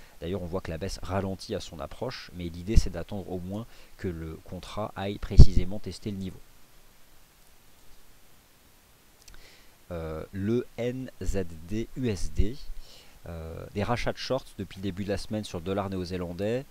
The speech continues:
Euh, après sept semaines consécutives de baisse, ce soir,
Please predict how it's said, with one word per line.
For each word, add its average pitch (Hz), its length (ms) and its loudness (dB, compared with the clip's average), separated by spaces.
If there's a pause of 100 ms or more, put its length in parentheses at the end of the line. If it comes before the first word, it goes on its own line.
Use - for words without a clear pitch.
(480)
Euh, 82 360 -6
après 90 220 -4
sept 113 200 0
semaines 110 360 -2
consécutives 101 640 -8
de 101 100 -2
baisse, 107 540 -2 (260)
ce - 180 -4
soir, 104 600 -2